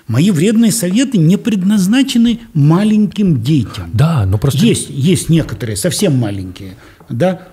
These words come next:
Speaker 1: а, там, например, а,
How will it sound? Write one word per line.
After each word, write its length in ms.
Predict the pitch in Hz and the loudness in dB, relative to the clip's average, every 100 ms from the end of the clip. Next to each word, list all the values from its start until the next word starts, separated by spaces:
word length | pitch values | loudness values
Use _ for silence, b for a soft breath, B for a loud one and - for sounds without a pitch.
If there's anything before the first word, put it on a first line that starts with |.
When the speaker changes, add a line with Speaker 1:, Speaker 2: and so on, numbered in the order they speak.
| _ | _
Speaker 1:
а, 400 | - 117 120 120 143 131 135 127 131 131 131 123 139 117 117 | -10 -8 -6 -8 -12 -12 -14 -14 -14 -14 -14 -18 -18 -18 -10
там, 160 | 117 - B B B | -10 -10 B B B
например, 500 | 120 117 131 123 101 B B - | -6 -2 -2 -2 -4 B B -14
а, 400 | 127 107 101 | -12 -10 -12